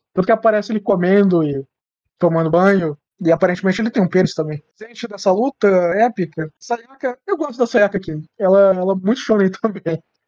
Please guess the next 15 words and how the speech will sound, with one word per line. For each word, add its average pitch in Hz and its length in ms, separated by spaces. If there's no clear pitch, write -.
Porque 175 220
agora 196 360
ela 226 100
também 196 840
tá 170 220
muito 185 200
puta 196 200
da 185 80
cara 208 220
e 185 40
vai 180 120
pegar 180 260
um 175 100
novo 180 240
robô 170 320